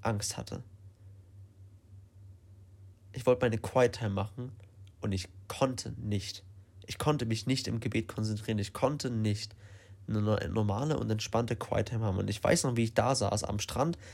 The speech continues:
auf Koh Phangan. Ich auf dem Stra-, ich auf, am Strand saß und gesagt hab, „Gott, ich kann meine Quiet Time jetzt nicht weitermachen. Die Angst ist zu groß. Ich evangelisiere jetzt, ne?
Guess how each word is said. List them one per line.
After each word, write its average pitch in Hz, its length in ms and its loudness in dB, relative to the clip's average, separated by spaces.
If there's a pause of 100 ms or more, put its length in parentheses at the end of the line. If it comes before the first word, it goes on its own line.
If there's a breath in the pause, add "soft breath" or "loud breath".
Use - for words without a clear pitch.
(240 loud breath)
auf 156 260 6
Koh - 220 4
Phangan. 98 440 0 (1700 loud breath)
Ich - 120 -6
auf 110 60 -2
dem 110 100 0
Stra-, - 260 2
ich 127 120 2
auf, 104 160 0
am 117 140 2
Strand 165 300 2
saß 139 300 2
und 120 100 -4
gesagt 117 240 4
hab, 113 100 -2
„Gott, 135 240 4 (400 loud breath)
ich - 100 -6
kann 139 160 2
meine 120 200 4
Quiet 117 280 2
Time 113 140 2
jetzt 113 80 0
nicht 110 100 -2
weitermachen. 110 480 2
Die - 100 0
Angst 143 240 2
ist - 140 0
zu - 80 -4
groß. 110 340 -2 (500 loud breath)
Ich - 240 -8 (140)
evangelisiere 117 640 0
jetzt, - 180 0
ne? 160 160 -2